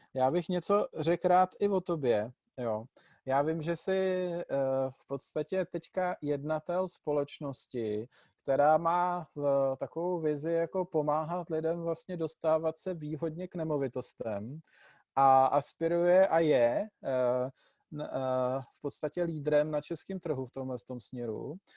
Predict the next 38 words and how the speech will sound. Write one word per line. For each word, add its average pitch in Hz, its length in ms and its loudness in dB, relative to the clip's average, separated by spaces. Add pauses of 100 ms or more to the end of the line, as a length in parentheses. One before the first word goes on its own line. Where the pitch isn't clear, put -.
(160)
A 139 60 -4
já 143 120 4
vím, 175 200 -2
že 190 140 0
vlastně 196 460 2
podobně 180 440 0
jako 196 220 2
já 165 200 8
jsem 196 220 -4
tak 185 160 -2
trošku 190 340 -6
sobecky 180 560 -4
zakládal 180 540 0
Cashflow, 135 520 -2
abych 139 200 -4
se - 120 -6
potkal 160 400 -2
se 160 180 -4
všema 160 320 -4
těma 160 240 -6
lidma, 151 340 0
kterýma 151 360 -4
jsem 175 200 -10
chtěl, 135 440 0 (400)
tak 151 200 2
možná 175 560 -2 (400)
i 180 120 -6
u 180 120 -2
tebe 180 340 4
v - 60 -10
podstatě 185 460 0
to 185 140 -2
bylo 185 240 0
tak, 175 240 -2
že 180 140 -4
ty 180 140 -2
jsi 190 300 0 (300)
původně, 190 880 -2